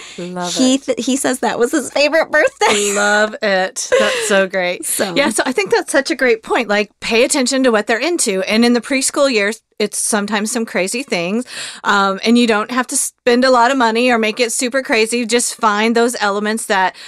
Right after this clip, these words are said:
Speaker 1: make them feel special, like you're noticing what they're into. And that,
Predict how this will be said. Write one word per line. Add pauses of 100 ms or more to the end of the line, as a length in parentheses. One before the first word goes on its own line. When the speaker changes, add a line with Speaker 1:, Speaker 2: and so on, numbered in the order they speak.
(140)
Speaker 1:
make
them
feel
special,
like
you're
noticing (400)
what
they're
into.
And
that,